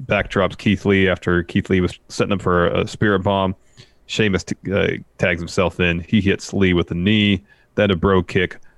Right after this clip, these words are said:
But Rattle, R-, uh, Riddle had tagged himself in before the bro kick. Uh, he hits, uh, Sheamus with a German suplex to get a two. Sheamus sets up for a bro kick.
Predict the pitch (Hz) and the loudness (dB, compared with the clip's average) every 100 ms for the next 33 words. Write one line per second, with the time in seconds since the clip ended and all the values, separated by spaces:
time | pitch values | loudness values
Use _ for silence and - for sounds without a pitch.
0 | - 80 67 95 143 131 - 101 113 107 | -8 -4 0 2 4 2 0 -2 0 2
1 | 98 156 120 90 117 101 - - 98 - | 2 4 2 2 0 -2 -4 -2 -2 0
2 | 95 87 90 98 87 82 113 110 - 107 | -2 -2 -2 0 0 2 2 2 2 0
3 | - _ _ _ - - 87 87 113 101 | -2 _ _ _ -8 -2 0 2 2 2
4 | - - - 87 - - - - 101 92 | 0 -8 -12 -6 -2 -2 -4 -2 0 0
5 | 92 87 95 87 107 - 101 - 95 90 | 0 0 0 0 0 0 -2 0 -2 -2
6 | - 120 107 104 98 _ _ - - - | 0 2 4 4 2 _ _ -20 -14 -2
7 | 127 113 98 104 92 98 - 90 85 92 | 2 2 2 0 0 -2 -2 -4 0 0
8 | 90 85 92 82 | 0 0 -2 -2